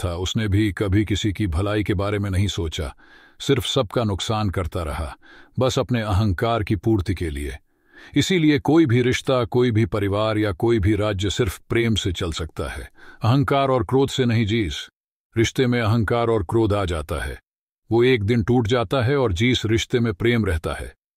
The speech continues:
वो जिंदगी में कभी नहीं पूछ सकता। श्रीमद् भागवत गीता का चौदहवाँ उपदेश है, इस दुनिया में परमात्मा के सिवाय किसी को अपना मत समझो। यहाँ कोई अपना नहीं है,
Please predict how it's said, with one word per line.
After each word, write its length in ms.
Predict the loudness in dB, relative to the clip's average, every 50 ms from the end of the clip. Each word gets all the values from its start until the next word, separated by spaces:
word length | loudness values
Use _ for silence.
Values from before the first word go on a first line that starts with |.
| _ _ _ _ 0
वो 80 | 0
जिंदगी 380 | 2 2 2 2 2 2 2 2
में 160 | 2 0 0
कभी 280 | 0 0 2 4 4 4
नहीं 180 | 4 2 2
पूछ 220 | 2 0 -2 -2 -2
सकता। 400 | -4 -6 -6 -8 -10 -12 -14 -16 _ _ _ _ _ _ _ _ -12
श्रीमद् 420 | -6 -2 0 2 4 4 2 2 0
भागवत 380 | 2 2 2 2 2 0 0
गीता 360 | 2 2 0 2 2 0 0 0
का 200 | 0 0 -2 -2
चौदहवाँ 560 | -2 -2 0 2 2 2 2 2 2 2 2
उपदेश 500 | 0 0 0 0 0 0 0 0 -2 -6
है, 180 | -8 -10 -12 _ _ _ _ _ _ _ _ _ 0
इस 140 | 0 0 2
दुनिया 320 | 2 2 2 2 2 2
में 160 | 2 0 0
परमात्मा 560 | 0 0 0 0 2 0 0 0 0 0 0 0
के 120 | 0 -2
सिवाय 380 | -2 0 0 0 0 0 0 0
किसी 320 | 0 -2 0 0 0 0
को 120 | 2 0
अपना 260 | 0 0 0 -2 -2 -2
मत 180 | -2 -4 -4
समझो। 440 | -6 -6 -6 -6 -6 -8 -10 -12 -16 -20 _ _ _ _ _ _ _ _ _ -2
यहाँ 180 | 0 0 0 2
कोई 220 | 2 2 2 2
अपना 240 | 2 0 -2 -2 -2
नहीं 240 | -2 0 -2 -2 -2
है, 240 | -4 -8 -10 -14